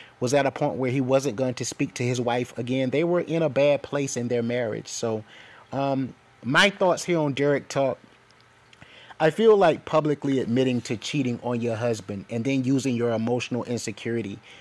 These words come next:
and personal traumas to justify it, that was the straw that broke the camel's back for many in regards to Jada Pinkett Smith and Will Smith. That's what I believe. Um, coupled with the infamous Oscar slap,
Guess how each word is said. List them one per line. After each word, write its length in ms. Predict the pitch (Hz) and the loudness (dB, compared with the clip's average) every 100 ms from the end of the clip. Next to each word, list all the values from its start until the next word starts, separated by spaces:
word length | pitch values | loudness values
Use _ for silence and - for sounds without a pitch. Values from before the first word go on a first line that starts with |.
| - - | -20 -8
and 160 | 123 117 | -8 -2
personal 400 | 143 131 135 120 | -2 0 -2 -4
traumas 460 | - 131 120 110 | -2 -2 -2 -4
to 100 | 120 | -6
justify 600 | 104 127 - 117 113 104 | -2 -2 -2 -4 -4 -4
it, 180 | 98 - _ - - - _ - 123 | -4 -6 _ -20 -20 -20 _ -10 2
that 200 | 170 156 | 4 4
was 140 | 165 | 0
the 100 | 135 | -2
straw 380 | - - 135 131 | -4 -2 0 0
that 220 | 120 92 | -2 0
broke 220 | 120 120 | 0 0
the 80 | 120 | -4
camel's 440 | - 123 113 110 98 | -4 -4 -2 -4 -4
back 300 | 117 110 - | -4 -4 -4
for 140 | 110 | -2
many 340 | 110 131 131 | 0 2 0
in 200 | 120 117 | -2 -4
regards 480 | 113 95 117 113 107 | -4 -2 -2 0 -2
to 140 | - 110 | -4 -4
Jada 320 | 107 117 110 | -2 -2 -2
Pinkett 340 | - 113 110 | -6 -6 -6
Smith 440 | - 120 117 107 - - - - | -6 -4 -4 -4 -8 -20 -16 -6
and 220 | 117 107 | -4 0
Will 260 | 123 117 | 2 2
Smith. 520 | 107 - 110 107 98 - _ _ - | 0 -4 -2 -4 -6 -12 _ _ -6
That's 220 | 127 - | -4 -2
what 100 | 147 | 0
I 100 | 131 | 2
believe. 520 | 120 120 127 107 113 - - - - - | 2 0 -2 -4 -10 -18 -20 -20 -12 -4
Um, 320 | 135 135 123 | -2 0 -2
coupled 480 | - 202 185 127 139 | 4 6 6 2 0
with 160 | 95 | 0
the 160 | 123 - | -2 0
infamous 440 | 135 - 123 120 123 | -2 0 -2 -2 -2
Oscar 380 | 120 120 113 | -4 -2 -4
slap, 400 | 107 113 110 95 | -4 -4 -4 -6